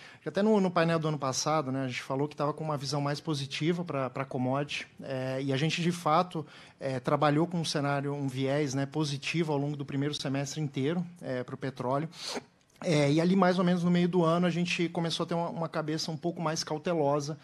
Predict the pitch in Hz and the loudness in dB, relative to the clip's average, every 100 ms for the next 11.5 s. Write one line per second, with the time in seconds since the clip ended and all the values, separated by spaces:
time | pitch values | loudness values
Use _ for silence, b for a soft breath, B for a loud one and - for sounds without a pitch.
0 | B B - 156 160 156 151 151 - 175 | B B -4 -2 2 6 6 6 2 2
1 | - 117 104 113 107 B B - 151 170 | 2 -2 -6 -8 -8 B B -2 2 4
2 | 196 - 175 180 214 202 180 156 160 143 | 4 4 2 6 6 4 2 0 0 0
3 | 135 127 123 160 156 135 131 143 143 180 | 0 2 2 0 -2 -2 -2 -2 0 0
4 | 180 156 147 151 147 135 - 117 131 160 | 0 -2 -4 -4 -4 -4 -6 -4 -2 -2
5 | 156 156 - 135 131 131 139 139 131 156 | -2 -4 -4 -4 -2 0 0 0 2 0
6 | 156 135 - 139 135 123 127 123 120 113 | 0 -2 0 -2 -2 -4 -4 -4 -4 -4
7 | 135 156 156 127 131 123 127 113 123 117 | -2 -4 -6 -4 -4 -4 -4 -4 -6 -6
8 | 120 123 127 123 131 123 - 131 131 - | -6 -4 -2 -2 -2 -4 -8 -8 -8 -8
9 | 127 - 123 123 - 127 - 135 127 127 | -10 -8 -8 -8 -6 -6 -4 -4 -2 -2
10 | 127 131 135 123 160 170 B B B B | -2 0 2 2 0 -2 B B B B
11 | - 147 180 190 | -2 4 4 4